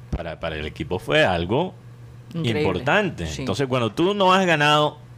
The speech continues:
Speaker 1: trofeos en mucho tiempo, uno aprecia hasta los, los, los trofeos menores. Y al fin del cabo, Klopp no había ganado ese torneo.
Speaker 2: Uno más en su lista.
Speaker 1: Entonces, le
Speaker 2: Mateo.
Speaker 1: falta, el, el único trofeo que le falta con Liverpool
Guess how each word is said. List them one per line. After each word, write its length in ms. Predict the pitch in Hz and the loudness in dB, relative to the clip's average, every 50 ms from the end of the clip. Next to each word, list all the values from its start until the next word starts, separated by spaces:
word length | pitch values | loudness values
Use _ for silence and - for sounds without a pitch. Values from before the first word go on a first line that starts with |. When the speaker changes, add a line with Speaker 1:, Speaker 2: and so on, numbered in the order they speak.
| - - - - - | -20 -20 -20 -6 -2
Speaker 1:
trofeos 340 | 127 117 107 117 120 123 | 0 0 2 2 2 2
en 60 | 120 110 | 2 0
mucho 260 | 117 117 123 120 107 | -2 0 0 0 2
tiempo, 300 | 107 107 107 104 104 117 | 2 0 0 0 0 -2
uno 240 | 113 107 107 120 123 | -2 0 2 2 2
aprecia 640 | 107 - - 120 127 127 117 - 107 90 76 - - - - - - | 2 0 0 -2 -2 -2 -2 -2 -2 -2 -2 -4 -8 -16 -20 -2 0
hasta 280 | 98 - - - 98 | 0 0 2 0 0
los, 300 | 90 87 87 87 90 - - | 2 2 0 0 -2 -4 -8
los, 300 | - 90 85 80 76 - - - | -6 -6 -4 -6 -6 -8 -10 -6
los 180 | 90 85 80 | -6 -6 -4
trofeos 380 | - 82 78 76 - 85 87 92 | -4 -8 -8 -6 -4 -4 -2 -2
menores. 280 | 104 120 143 143 - - - - - - - - | 0 0 0 -2 -2 -4 -10 -18 -18 -18 -8 0
Y 180 | - 127 131 131 - | 0 0 0 0 0
al 180 | - 117 107 92 | 0 0 0 0
fin 160 | 117 110 107 | -2 -2 0
del 160 | 127 143 147 | 0 0 2
cabo, 340 | 120 131 123 123 135 - - - - | 2 4 4 4 2 0 -6 -10 -2
Klopp 340 | - 123 123 127 131 - - - - - - - - - - - - - - 104 | 0 2 2 2 2 -2 -12 -16 -18 -20 -20 -20 -20 -20 -20 -20 -20 -16 -6 -4
no 280 | 98 95 95 90 90 | -2 0 2 2 2
había 220 | 95 98 95 95 107 | 2 2 2 2 4
ganado 280 | 113 110 92 85 85 113 | 2 2 2 2 0 0
ese 180 | - - 107 | 0 -2 -2
torneo. 540 | - 104 101 104 113 147 165 180 170 69 - - - - - - - - - - | 0 0 -2 0 0 -2 -2 -2 -4 -6 -8 -12 -18 -20 -20 -20 -20 -20 -16 -8
Speaker 2:
Uno 240 | - 165 156 156 156 | -4 -2 0 0 2
más 400 | 156 151 147 143 - - - - | 2 2 2 2 -2 -8 -10 -6
en 160 | - 160 151 | -4 -4 -2
su 100 | 139 156 | 0 0
lista. 260 | 151 156 147 - - | 0 0 0 0 -2
Speaker 1:
Entonces, 240 | 123 110 104 98 95 - - - | -2 -2 -2 -2 -4 -6 -14 -4
le 100 | 107 101 | -2 0
Speaker 2:
Mateo. 360 | 165 175 - 156 175 202 226 214 | 2 4 4 4 4 4 4 4
Speaker 1:
falta, 40 | |
el, 400 | 131 131 127 131 139 - - - - - - | 4 2 2 0 0 -2 -8 -16 -16 -4 -2
el 120 | 135 131 | 0 0
único 300 | 147 180 208 208 208 196 | 2 0 2 2 0 2
trofeo 280 | 170 165 151 160 165 170 | 0 0 0 0 0 2
que 60 | 165 | 2
le 80 | 143 139 | 0 2
falta 280 | - 156 151 151 165 | 0 0 0 0 -2
con 140 | 151 147 147 | 0 0 2
Liverpool 400 | 151 160 156 156 - - - | 2 2 2 0 -2 -8 -12